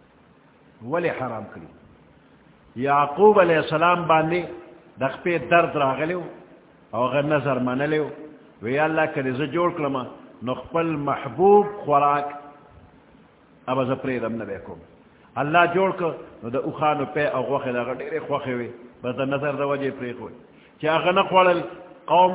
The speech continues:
کتل چې بابا یې نه خوري، نو بس هغوی هم نه خوړل، آخر کې پې خدای حرام کړل. اوس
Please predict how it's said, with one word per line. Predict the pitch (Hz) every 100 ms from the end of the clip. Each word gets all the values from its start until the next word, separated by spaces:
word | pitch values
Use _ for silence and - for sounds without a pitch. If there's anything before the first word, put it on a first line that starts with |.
| 175
کتل | 165 180 175
چې | 165
بابا | 151 151 165
یې | 160 156
نه | 151
خوري، | 165
نو | 165
بس | 151 139
هغوی | 131 147 165
هم |
نه | 160
خوړل، | 131 139 131 - - -
آخر | 123 143
کې | 123
پې | 107 120
خدای | 123 113 107
حرام | 101 90 82
کړل. | 80 - - _ _ _ _ _ _ _ _ _ _ _ _ - _ _ _ _ _ _ _ _ _ _ _ _ _ _ _ _ _ _ _ - - _ - - - - _ _ _ - _ _ -
اوس | 202 226